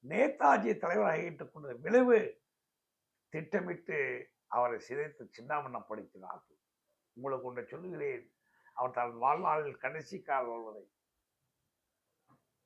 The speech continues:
நேதாஜி உயிரோடு இருக்கிறார் என்று ஆவணப்படுத்திய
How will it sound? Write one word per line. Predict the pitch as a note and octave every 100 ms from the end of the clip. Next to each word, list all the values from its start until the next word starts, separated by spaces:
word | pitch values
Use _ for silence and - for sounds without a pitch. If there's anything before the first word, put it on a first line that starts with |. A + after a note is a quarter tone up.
| _ _ _ _ _ _ _ _ _ _ -
நேதாஜி | B2+ D#3 D3+ C#3+ C3
உயிரோடு | B2+ C3 D#3+ F3 D3+
இருக்கிறார் | C#3 C3+ - C3 A#2+
என்று | A#2+ A2+
ஆவணப்படுத்திய | B2+ E3 D3+ A#2 B2 A#2+ A#2